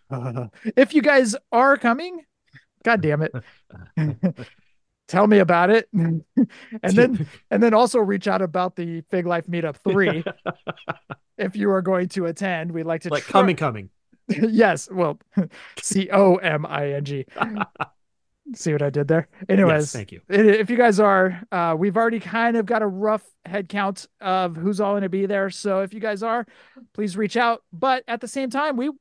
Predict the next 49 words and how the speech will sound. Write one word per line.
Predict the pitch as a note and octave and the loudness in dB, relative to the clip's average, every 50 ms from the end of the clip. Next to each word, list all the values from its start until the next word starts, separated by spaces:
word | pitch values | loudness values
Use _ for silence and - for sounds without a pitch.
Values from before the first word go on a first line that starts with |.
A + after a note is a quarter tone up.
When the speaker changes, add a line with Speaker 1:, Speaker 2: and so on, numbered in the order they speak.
| _ _ | _ _
Speaker 2:
want | F3+ F3 G#3+ A3+ - | -2 -2 0 0 0
you | A#3 C4 | 0 0
guys | B3+ B3 - | -2 0 -2
to | C4 | -6
just | G3+ A#3+ C4 - | -8 -8 -8 -8
show | - - A3+ A#3+ B3 A3+ | -4 -2 -2 0 0 0
up. | F#3+ C#4 F4 - - - - _ _ _ _ | -2 -2 -4 -6 -10 -12 -20 _ _ _ _
That's | - F3 - F3 G3+ F#3+ - | -18 -8 -6 -4 -4 -4 -4
exactly | B3+ F3+ D#3+ G3 G3 B3 B3+ - B3 B3 | -4 -2 -2 0 0 0 0 0 0 2
what | A#3+ A#3+ B3+ | 2 2 2
we | D4+ B3+ | 0 -2
want | B3+ C4 A#3 - | -4 -4 -4 -4
you | C#4 | -6
guys | B3+ B3 A#3 | -6 -6 -6
to | A#3 | -6
do. | G#3+ B3+ C#4+ | -4 -4 -2
We | A#3+ F3 | -2 -2
want | D#3+ F3 F#3+ - | -2 -2 -4 -2
you | A3+ A3+ | -4 -4
to | G#3+ | -2
just | F#3+ A3 A3+ - | -2 -4 -4 -4
show | - - G3 G#3+ A#3 | -6 -6 -4 -2 -2
up | B3 B3+ - | -2 0 0
and | G#3+ E3+ E3+ - _ - - - - _ _ | 0 0 -2 -4 _ -16 -20 -20 -20 _ _
have | G3 A3+ A#3 | 0 0 2
a | A#3 | 2
good | C4 B3+ - | 0 0 2
time, | A3 A3+ A#3+ C4 B3+ A#3 | 2 2 2 2 0 0
sit | - A3+ G#3+ - | 0 -2 0 2
back, | A3+ A3 A#3 A#3+ A3+ - | 2 2 2 2 0 -2
talk | - G#3 A3 G#3 - | -2 -2 -2 -2 -4
figures | _ F#3 F#3+ G#3+ G3 A3+ A#3 A#3 G3+ F#3+ | _ -2 -2 -2 -2 -2 -2 -2 -2 -4
with | G#3 G3 G3+ | -4 -4 -4
a | F#3 | -4
bunch | E3 A3 A#3 A3 - | -2 -4 -4 -2 -4
of | F#3+ D#3 | -6 -6
your, | D#3 D3+ D3 C#3+ C#3+ D3 | -6 -6 -4 -4 -4 -4
uh, | C#3+ C#3+ C#3 C3+ C3 C3 _ _ _ _ _ _ - | -4 -4 -4 -6 -8 -10 _ _ _ _ _ _ -6
your | D#3+ D#3+ C#3+ | -6 -6 -6
peers, | - - - G3 F#3+ F#3 F3 D#3+ D3 D3 C#3 - | -6 -4 0 4 4 6 6 4 2 2 0 0
your | E3+ E3 D#3+ | 0 0 0
fellow | - - - G3+ G3 F#3+ F#3 | 0 2 2 4 4 4 4
collectors. | E3+ - F3+ F3 E3 D#3+ E3 - _ - C3+ C3 B2+ B2 - - - - - - - - - - - _ _ - | 2 2 -2 0 0 0 -2 -2 _ -10 -12 -12 -14 -16 -18 -20 -20 -20 -20 -20 -20 -20 -20 -20 -20 _ _ -2
You | G3+ G#3 | 2 4
know, | G#3+ G#3 | 6 6
we're | G#3+ G#3+ G3+ | 6 6 4
just | F3 A3 G3+ | 4 2 2
gonna | - A#3+ G#3+ | 4 4 4
s-, | F#3 A3 | 2 2